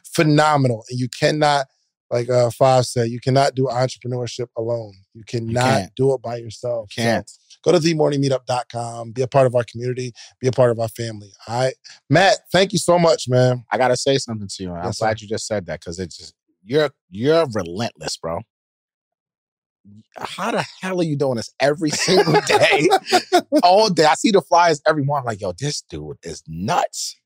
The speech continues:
Speaker 1: Yeah.
Speaker 2: Right? You are relentless, but look what it has blown, blown, grown into.
Speaker 1: Yeah.
Speaker 2: Like, and, and that just speaks power of, of your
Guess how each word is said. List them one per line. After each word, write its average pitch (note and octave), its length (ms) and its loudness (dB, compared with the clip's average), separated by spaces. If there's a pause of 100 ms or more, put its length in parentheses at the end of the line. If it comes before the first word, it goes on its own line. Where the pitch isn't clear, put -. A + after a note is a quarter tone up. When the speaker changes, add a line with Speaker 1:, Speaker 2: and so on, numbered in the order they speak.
(100)
Speaker 1:
Yeah. C3+ 380 2
Speaker 2:
Right? B2+ 300 2 (280)
You D3+ 500 -4
are C3 440 2 (220)
relentless, G2+ 760 -2
but G#2 160 0
look C3+ 200 0
what B2 120 0
it - 20 2
has G#2+ 180 0
blown, A2 400 -6 (120)
blown, G#2 240 -6 (100)
grown A2 240 -4
into. F2+ 380 -12 (280)
Speaker 1:
Yeah. G2 280 -20
Speaker 2:
Like, G2 360 0
and, G2+ 240 -4
and G#2+ 160 -4
that A#2 260 -2
just - 200 -4
speaks G2+ 260 -8
power G#2+ 540 -2 (380)
of, F#2 240 -2 (120)
of F2+ 320 -2 (500)
your G#2 400 0